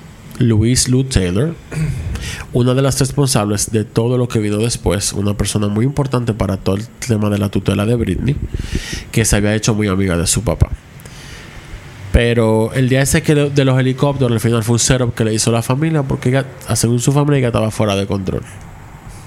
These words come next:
El primero de febrero del dos mil ocho, un comisionado de la Corte Superior colocó a Britney Spears y su patrimonio bajo una tutela temporal un día después de que Britney fuera llevada al hospital psiquiátrico.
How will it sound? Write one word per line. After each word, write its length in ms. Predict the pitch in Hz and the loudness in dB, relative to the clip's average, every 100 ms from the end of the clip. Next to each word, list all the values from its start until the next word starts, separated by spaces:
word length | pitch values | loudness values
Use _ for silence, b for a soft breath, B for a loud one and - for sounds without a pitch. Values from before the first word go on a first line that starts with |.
| - - B B B B B B - | -10 -10 B B B B B B -2
El 180 | 143 147 | 0 2
primero 380 | 160 165 185 | 2 2 2
de 100 | 208 | 2
febrero 360 | 214 190 135 127 | 2 0 2 2
del 100 | 120 | 2
dos 180 | 120 110 | 2 2
mil 180 | 123 117 | 2 2
ocho, 200 | 104 - | 2 0
un 80 | 117 | 0
comisionado 540 | 156 165 151 147 143 | 0 0 2 2 2
de 80 | 135 | 2
la 120 | 120 | 2
Corte 260 | 117 127 143 | 0 0 0
Superior 460 | - 135 123 110 113 | 2 2 2 2 0
colocó 460 | 110 104 98 117 | 0 0 0 0
a 60 | 127 | 0
Britney 240 | 127 127 | 0 0
Spears 420 | 120 - 104 98 | -2 0 0 0
y 60 | 120 | -2
su 180 | - 113 | 0 0
patrimonio 580 | 107 107 110 104 104 104 | 0 -2 -2 0 0 0
bajo 160 | 101 | 2
una 160 | 107 139 | 2 0
tutela 380 | 135 131 123 117 - | 0 0 0 0 0
temporal 580 | 160 156 113 101 123 156 - B B B B B | -2 2 2 2 0 -6 -16 B B B B B
un 140 | 120 127 | 0 2
día 100 | 143 | 2
después 380 | 156 - 123 | 2 2 2
de 100 | 113 | 2
que 140 | 107 110 | 2 2
Britney 500 | 107 123 123 123 131 | 2 0 0 -2 -2
fuera 380 | - - 110 110 | -8 0 2 2
llevada 320 | 117 120 98 | 2 2 2
al 80 | 95 | 2
hospital 420 | 98 - 104 95 | 0 -2 -2 -2
psiquiátrico. 560 | 95 135 160 139 113 - | -2 0 0 0 -2 -4